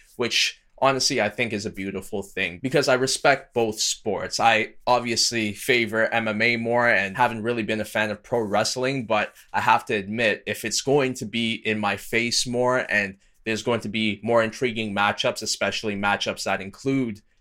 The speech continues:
M M A fighters that I know, then of course that's going to raise the W W E stock 'cause I'm going to be watching now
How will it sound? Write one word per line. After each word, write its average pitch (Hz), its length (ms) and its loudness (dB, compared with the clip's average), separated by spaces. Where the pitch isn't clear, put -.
M 120 140 4
M 110 160 0
A 110 100 0
fighters 107 440 0
that 101 160 -2
I 95 120 -4
know, 127 460 0
then 143 380 4
of 127 160 -2
course - 600 2
that's 120 200 2
going 123 200 -2
to 113 120 -2
raise 104 400 0
the 117 100 -6
W 107 340 0
W 101 320 -4
E 98 120 -4
stock 98 420 -2
'cause 98 240 -4
I'm 101 200 -6
going 101 200 -6
to 101 80 -14
be 107 140 -4
watching 95 540 -6
now 73 280 -6